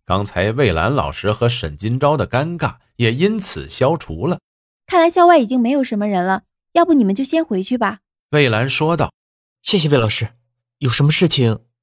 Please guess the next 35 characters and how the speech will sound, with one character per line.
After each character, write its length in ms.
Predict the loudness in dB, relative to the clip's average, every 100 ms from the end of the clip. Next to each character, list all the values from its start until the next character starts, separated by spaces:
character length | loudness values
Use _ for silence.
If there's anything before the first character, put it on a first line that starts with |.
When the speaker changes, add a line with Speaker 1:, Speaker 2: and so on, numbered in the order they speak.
| _ -2
Speaker 3:
还 80 |
请 180 | 2 2
与 40 | 2
我 120 | 2
联 160 | 2
系。 240 | -2 -2 -6 _ _ _ _ _ -2
Speaker 1:
沈 220 | 2 2
金 160 | 4
钊 160 | 4 2
毕 240 | 4 4
恭 180 | 4 2
毕 200 | 2 2
敬 180 | 2 0
地 100 | -2
说 220 | -4 -6
道， 200 | -6 -14 _ _ _
“非 220 | 0 0
常 260 | 0 -2 -4
感 240 | -6 -6
谢 220 | -4 -4 -2
诸 220 | 2 4
位 180 | 4 0
老 180 | -6
师 200 | -6 -4
的 80 | -2
热 200 | 2 2
情。” 220 | 2 -10 _ _ _ _ -4
乔 220 | 0 0
可 140 | 0
奈 240 | -2 -4 _
也 140 | -6
不 180 | -2 0
再 160 | 0 0
倔 220 | 0 0
强， 180 | -2